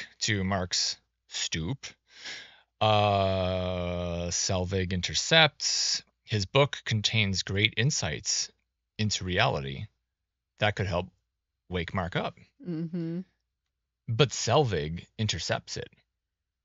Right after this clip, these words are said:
Speaker 2: Yeah.
Speaker 1: The situation is a representation of the Bible or, you know, many of the other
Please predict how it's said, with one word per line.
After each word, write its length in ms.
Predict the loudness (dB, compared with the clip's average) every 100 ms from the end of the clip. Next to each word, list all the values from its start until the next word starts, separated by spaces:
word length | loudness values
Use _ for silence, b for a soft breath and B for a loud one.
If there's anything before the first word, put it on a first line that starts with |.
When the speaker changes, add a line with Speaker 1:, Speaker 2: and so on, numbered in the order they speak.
| _
Speaker 2:
Yeah. 180 | -10 -8 -10 _ _ _ _ _ _ _ _ _
Speaker 1:
The 140 | -2 0
situation 600 | 2 4 4 4 4 2
is 200 | 0 -2
a 40 |
representation 760 | -4 -4 -4 -2 -2 0 0 -2
of 100 | -4
the 80 | 2
Bible 540 | 6 6 4 2 -2 -8 _ _ _ _ _ _ _
or, 420 | 2 4 4 2 -2 _ _ _ _ _ _ -18
you 80 | -16
know, 60 | -10
many 280 | -2 0 2
of 80 | 0
the 200 | 0 -2 -6 _ _
other 320 | -4 -2 -2